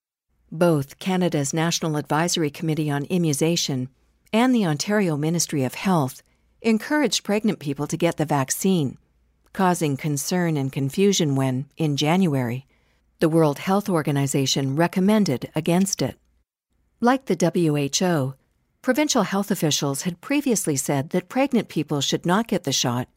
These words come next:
even though research has found that expectant parents with covid nineteen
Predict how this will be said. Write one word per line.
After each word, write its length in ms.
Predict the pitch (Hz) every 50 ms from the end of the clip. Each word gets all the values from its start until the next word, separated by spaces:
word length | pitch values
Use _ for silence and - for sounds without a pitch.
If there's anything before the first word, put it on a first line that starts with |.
| _ _ _ _ _ _ -
even 300 | - 185 170 170 151 139
though 180 | 147 139 131 127
research 480 | 143 165 170 170 - 165 143 135 -
has 160 | 143 131 -
found 400 | - - 165 170 165 147 135 131
that 140 | - 143 139
expectant 560 | 151 - - - 233 247 - - 220 175 -
parents 380 | - - 196 196 185 160 139 -
with 140 | 160 - -
covid 320 | - 180 180 175 165 -
nineteen 720 | 165 147 139 135 - - - - 214 202 165 143 135 135